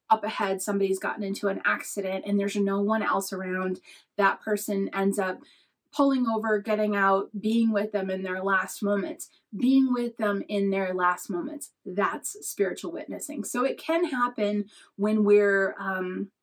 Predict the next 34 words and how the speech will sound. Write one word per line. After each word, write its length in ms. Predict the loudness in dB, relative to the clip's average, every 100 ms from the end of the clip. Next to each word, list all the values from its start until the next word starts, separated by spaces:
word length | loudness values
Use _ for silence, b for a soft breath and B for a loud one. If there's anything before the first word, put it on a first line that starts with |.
| _
you 80 | -2
know, 80 | -2
face 320 | 0 -2 -2
to 80 | -2
face 280 | -2 -4 -2
with 120 | -2
another 280 | -2 0 0
individual. 840 | -2 -2 -2 -2 2 2 2 -2 B B B
What 140 | -2
we 100 | 2
need 140 | 0 2
to 120 | 0
remember 600 | 2 4 4 4 0 -6 b _
is 100 | 0
that 140 | 2 2
that 160 | 0
experience, 800 | 0 -4 0 2 2 -2 -4 -4
even 200 | -2 0
if 120 | 2
we 80 | 0
don't 180 | 0 -2
know 180 | 0 0
that 220 | 0 -2
person, 380 | -6 -4 0 0
even 260 | 0 -2 -2
if 220 | -4 -4
no 120 | -2
one 160 | 0 0
else 200 | 0 -2
is 140 | -6
around 440 | -4 -2 0 -2
when 120 | -4 -6
it 80 |
happens, 580 | -2 -2 0 0 0 -2